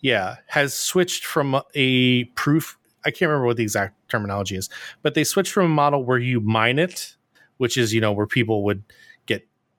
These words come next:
thousands or hundreds of fucking G P Us and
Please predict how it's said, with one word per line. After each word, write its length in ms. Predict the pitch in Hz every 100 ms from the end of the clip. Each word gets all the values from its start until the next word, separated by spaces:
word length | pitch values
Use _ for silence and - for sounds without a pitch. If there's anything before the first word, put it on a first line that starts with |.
| _
thousands 600 | 113 113 107 110 110 101
or 120 | 98
hundreds 400 | 110 110 101 101
of 80 | 101
fucking 440 | - 107 117 107 101
G 180 | 117 110
P 180 | - 113 110 110 107
Us 180 | 107 98 95
and 180 | 107 98